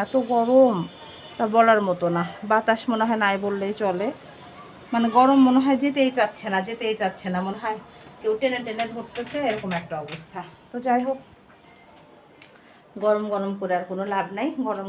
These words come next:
গরমের ইচ্ছা মতো যাবে। আমার সব কাজ মাশাআল্লাহ শেষ হয়ে গেছে, মানে কাজ শেষ হলে না অনেক হালকা লাগে।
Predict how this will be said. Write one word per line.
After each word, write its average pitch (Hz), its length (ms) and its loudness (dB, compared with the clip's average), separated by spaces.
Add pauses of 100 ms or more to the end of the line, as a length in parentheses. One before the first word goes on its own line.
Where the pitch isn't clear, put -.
গরমের 190 340 -4
ইচ্ছা 196 280 -14
মতো 202 160 -10 (120)
যাবে। 208 220 -6 (440)
আমার 202 160 -8 (100)
সব 226 200 -4 (200)
কাজ 226 180 -4 (600)
মাশাআল্লাহ 196 480 -8 (120)
শেষ 214 160 -6 (100)
হয়ে 170 220 -6
গেছে, 160 260 -14 (300)
মানে 185 220 -8
কাজ 214 120 -8 (100)
শেষ 208 200 -10
হলে 220 220 -8
না 196 40 -6 (120)
অনেক 208 240 -6
হালকা 175 260 -8 (100)
লাগে। 147 200 -8